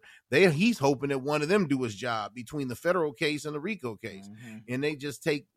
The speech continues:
Speaker 1: you know, take Trump off. It's not gonna happen, but, you know, he'll, he'll secretly sit there and wait
Speaker 2: Just like,
Speaker 1: that
Speaker 2: just
Speaker 1: something like
Speaker 2: like
Speaker 1: that
Speaker 2: rappers
Speaker 1: happens.
Speaker 2: still be making albums in jail,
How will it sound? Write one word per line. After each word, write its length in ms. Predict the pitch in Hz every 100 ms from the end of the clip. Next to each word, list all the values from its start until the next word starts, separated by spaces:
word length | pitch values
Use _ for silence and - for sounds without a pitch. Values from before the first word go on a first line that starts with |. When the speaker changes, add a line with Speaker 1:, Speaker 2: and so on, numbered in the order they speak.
| 160 147
Speaker 1:
you 100 | 143
know, 140 | 127
take 320 | 120 151 139
Trump 220 | - 143 143
off. 200 | 131 -
It's 200 | 214 190
not 260 | 190 175 110
gonna 200 | 131 104
happen, 360 | 110 123 - 85 _ - _ -
but, 240 | 139 135
you 100 | 196
know, 220 | 139 117 - _ _ -
he'll, 320 | 214 247 185 -
he'll 220 | 175 214
secretly 460 | - 196 151 147 143
sit 240 | - 151
there 200 | 147 127
and 80 | 110
wait 300 | 135 151 262
Speaker 2:
Just 200 | 370 -
like, 200 | 247 240
Speaker 1:
that 120 | 180
Speaker 2:
just 40 | 165
Speaker 1:
something 300 | 330 349 247
like 240 | 247 214
Speaker 2:
like 0 |
Speaker 1:
that 160 | 151 143
Speaker 2:
rappers 460 | 165 202 117 151
Speaker 1:
happens. 20 |
Speaker 2:
still 280 | - 160 170
be 140 | 156 151
making 420 | 147 156 156 120
albums 600 | - 131 143 127 113 113
in 180 | 107 101
jail, 640 | 101 117 95 71 73